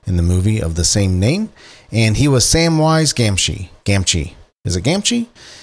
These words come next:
In Lord of the Rings. And there's the, always the debate that who was the true hero between, uh, Frodo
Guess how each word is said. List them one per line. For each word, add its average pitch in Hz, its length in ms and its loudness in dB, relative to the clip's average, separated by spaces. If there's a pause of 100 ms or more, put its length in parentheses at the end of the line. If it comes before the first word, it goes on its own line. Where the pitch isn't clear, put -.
(200)
In 104 360 0 (100)
Lord 113 320 2
of 95 140 -2
the 98 100 0
Rings. 80 600 -2 (520)
And 80 240 0
there's 82 200 0
the, 82 280 2
always 87 320 2
the 90 80 -2
debate 90 400 0 (320)
that 90 160 -6
who 87 400 0
was 90 200 2
the 85 140 0
true 101 300 0
hero 107 500 2 (140)
between, 85 600 0 (600)
uh, 82 200 2
Frodo 113 520 2